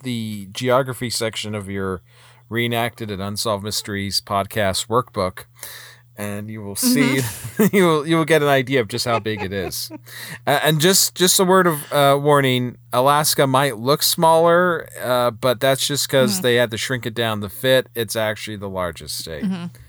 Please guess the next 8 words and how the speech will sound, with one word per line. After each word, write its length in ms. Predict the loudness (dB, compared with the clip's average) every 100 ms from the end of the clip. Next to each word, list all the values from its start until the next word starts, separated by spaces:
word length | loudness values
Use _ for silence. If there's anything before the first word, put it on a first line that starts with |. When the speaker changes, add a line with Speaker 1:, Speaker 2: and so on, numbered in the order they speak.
| -18 -6
Speaker 1:
Very 260 | -4 -4
big 300 | -4 -8 -8
b-, 80 | -16 -20 -20 -8
Speaker 2:
Yeah. 200 | -6 -6 -10
Speaker 1:
bit 120 | -12
of 100 | -10
territory. 520 | -10 -10 -12 -20 -20 _ -20 -18 -18 -20 -20 -20 _ _ _ -20
<laughs> 0 | -10